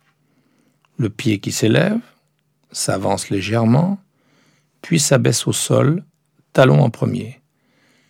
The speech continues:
Le poids du corps qui se déplace sur la jambe avant, tandis que le talon arrière se soulève à son tour,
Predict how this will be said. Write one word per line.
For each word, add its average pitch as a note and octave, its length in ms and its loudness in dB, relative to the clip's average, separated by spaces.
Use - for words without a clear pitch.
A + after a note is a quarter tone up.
Le D3 180 -18
poids - 260 2
du A2+ 120 -2
corps A2 300 0
qui - 120 -10
se - 120 -6
déplace G2+ 640 -6
sur - 200 -6
la F#2 120 -6
jambe F2 220 -8
avant, A#2+ 340 -4
tandis C3 260 2
que C3 80 -2
le G#2+ 100 0
talon A#2 340 0
arrière G#2 600 -4
se - 160 -6
soulève G2+ 580 -6
à B2 140 0
son G#2 200 -6
tour, A2 480 -6